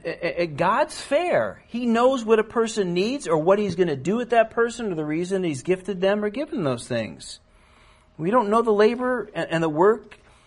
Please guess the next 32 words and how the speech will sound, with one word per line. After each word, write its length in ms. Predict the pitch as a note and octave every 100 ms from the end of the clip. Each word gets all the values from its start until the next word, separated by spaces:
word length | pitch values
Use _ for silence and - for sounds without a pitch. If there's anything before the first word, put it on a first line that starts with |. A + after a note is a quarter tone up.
| _ -
that 120 | E3+
the 80 | F3
Lord 280 | F3+ G3+
has 340 | F#3+ A3 D4 D4+
for 140 | -
them. 380 | A#2+ G2 E2 - - _ _ _ _ _ _ _ _ _ _ _ _ _ _ _ _
We 100 | D#3
also 300 | A3 E4 E4
see 140 | A3+ F#3
that 160 | E3
the 100 | F3
Lord 260 | D#3+ F3+ D#3+
gives 280 | F3+ A3 G3+
us 120 | F3+
what 140 | F#3+
we 120 | D3+ C#3+
need 400 | D#3 G3+ G#3 G3+ - _ _ _ _ _ _ _ _ _ _ _ _ _ -
for 120 | F#3
what 140 | F3
he 60 | E3+
calls 440 | - E3+ F3 F3+
us 180 | F#3 F3
to 120 | -
do. 480 | D#3+ G#3+ G#3+ A2 - - _ _ _ _ _ _
You 80 | -
see, 220 | - A#3+
the 100 | G#3
Kohathites, 880 | G3 - D#4 F#4+ - A#2 A#2+ A#2+ - - _ _ -
they 280 | A2+ F#3+
were 220 | C#4 D4 B3+
in 100 | F#3+
charge 640 | - G3+ F3+ D3+ C#3 C#3